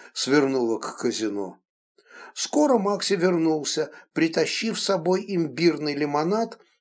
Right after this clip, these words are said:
кока-колу и бутылку Маунт Вернон. Мы поставили напитки в той комнате, где на полу была нарисована рулетка. "Льда нет?" спросил я.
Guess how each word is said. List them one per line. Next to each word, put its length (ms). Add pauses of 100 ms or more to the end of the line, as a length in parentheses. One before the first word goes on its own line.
(140)
кока-колу 880 (160)
и 120
бутылку 580
Маунт 500
Вернон. 580 (640)
Мы 200
поставили 560
напитки 600
в 80
той 280
комнате, 760 (220)
где 300
на 140
полу 340
была 260
нарисована 720
рулетка. 580 (760)
"Льда 420
нет?" 360 (500)
спросил 580
я. 320